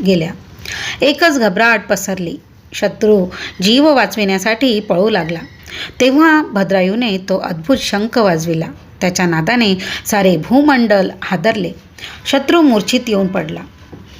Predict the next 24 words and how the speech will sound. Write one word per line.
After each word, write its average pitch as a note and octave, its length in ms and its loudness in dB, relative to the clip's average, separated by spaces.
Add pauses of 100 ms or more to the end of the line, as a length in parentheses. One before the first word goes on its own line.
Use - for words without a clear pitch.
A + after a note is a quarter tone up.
(300)
रथांचे G3+ 800 0
अश्व G#3+ 320 2
बेभान F3+ 480 0
उधळले. F#3 460 2 (480)
भद्रायू D4+ 500 2
आणि A3 280 2
सुनय G3 480 -2 (140)
त्यातल्याच F#3 600 -4 (460)
दोन C4+ 260 4
रथांवर F#3 400 0
चढले. E3+ 400 -6 (340)
त्यांनी F#3 400 2
घनघोर G3 560 4
युद्ध A3 380 0 (840)
आरंभिले. F#3+ 560 0 (380)
ही E4 220 2
शु-, C4 300 2
युद्ध A#3 300 -2
वार्ता A3 460 2
कळताच F#3+ 600 -2
भद्रायू A#3 460 0
आपला G3 380 0
कैवारी G3 520 0
आहे F#3 380 0